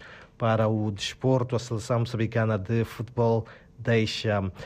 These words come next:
ah, esta quinta-feira o país com destino à Argélia, onde vai participar no chan, o Campeonato Africano de Futebol para jogadores que militam nos respectivos, ah, países.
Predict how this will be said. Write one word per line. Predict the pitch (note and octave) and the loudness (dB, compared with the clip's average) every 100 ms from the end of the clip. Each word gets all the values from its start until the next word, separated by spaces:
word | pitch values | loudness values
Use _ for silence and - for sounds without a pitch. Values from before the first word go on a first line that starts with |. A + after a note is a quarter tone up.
| - - | -16 -4
ah, | G#2+ G#2 | 2 4
esta | G#2+ A2+ - A#2 G#2+ G2 | 4 2 0 0 2 2
quinta-feira | - B2 A#2 - A#2+ A2 | 2 2 0 0 2 2
o | |
país | G#2 G#2+ G#2+ G#2 | 0 0 0 -4
com | - A2 G#2 | -4 -4 -4
destino | - - A2+ G#2+ | -4 -2 0 2
à | G#2+ | 2
Argélia, | G#2 C3 B2 B2 G#2+ - - - - | 2 2 4 4 2 -2 -16 -20 -8
onde | B2 G#2+ | -4 0
vai | A#2 A#2 | 2 0
participar | A#2+ A2+ - A#2+ A#2+ G#2+ G2+ G2+ - | 0 -4 -4 -4 0 2 2 -2 -6
no | C#3+ B2+ | -2 0
chan, | A2+ - A#2 A2 G2+ G#2+ - | 0 2 2 2 2 -4 -4
o | B2 A#2+ | -2 0
Campeonato | B2+ A#2 A#2+ G#2+ G#2+ | 0 2 2 2 0
Africano | - G#2 A#2 G#2+ G#2 | -2 -2 0 0 0
de | F#2+ B2+ A#2+ | -2 0 0
Futebol | B2 - - A2+ A2 G2 - - - | -2 -10 0 2 2 0 -8 -20 -12
para | - A2 G2+ G2+ G2 D3 | -2 0 2 0 -2 -4
jogadores | - A#2 A2+ F#2 G#2 - | -4 0 0 0 -2 -2
que | - A2+ | -2 0
militam | G#2+ G2+ G#2+ G2 G#2 G2+ | 0 0 0 0 0 0
nos | G#2 G2 - - B2 A#2 | 0 -2 -6 -8 -4 0
respectivos, | A#2 - A2+ - G2+ F2+ F#2+ - - - - - | 0 0 -4 -2 -4 -2 -6 -6 -12 -16 -20 -10
ah, | A2 G2 F2+ | -2 0 0
países. | - A2+ G#2 F2+ - | 0 0 0 -4 -6